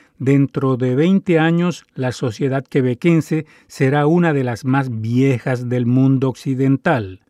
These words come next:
Pues bien, en este contexto de envejecimiento de la población,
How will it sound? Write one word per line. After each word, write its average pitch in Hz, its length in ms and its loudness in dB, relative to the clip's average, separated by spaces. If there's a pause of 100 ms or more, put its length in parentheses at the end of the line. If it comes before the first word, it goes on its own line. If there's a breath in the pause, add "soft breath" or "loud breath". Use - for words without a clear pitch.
(640)
Pues 135 240 0
bien, 170 380 0 (180)
en 139 200 2
este 131 560 0
contexto 131 720 -2
de 123 100 0
envejecimiento 127 880 0
de 123 120 -2
la 120 100 -4
población, 175 640 0